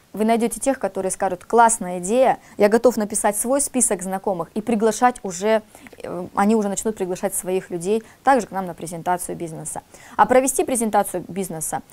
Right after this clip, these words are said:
мы найдём как? Онлайн, по телефону, провести можно короткую, дать информацию, мы называем собеседование, но это короткая презентация бизнеса, буквально за десять минут.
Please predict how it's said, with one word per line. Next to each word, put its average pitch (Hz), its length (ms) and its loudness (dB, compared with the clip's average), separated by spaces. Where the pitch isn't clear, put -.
мы 233 100 0
найдём 233 320 4
как? 175 300 -6
Онлайн, 240 600 4
по - 80 -6
телефону, 214 760 -2
провести 208 520 0
можно 196 340 -2
короткую, 190 500 -2
дать 185 300 2
информацию, 185 680 0
мы 196 120 -2
называем 185 360 2
собеседование, 214 580 0
но 226 80 2
это 226 100 -2
короткая 226 440 0
презентация 185 580 0
бизнеса, 180 400 -4
буквально 180 320 -2
за 165 100 -4
десять 175 340 -4
минут. 190 320 -6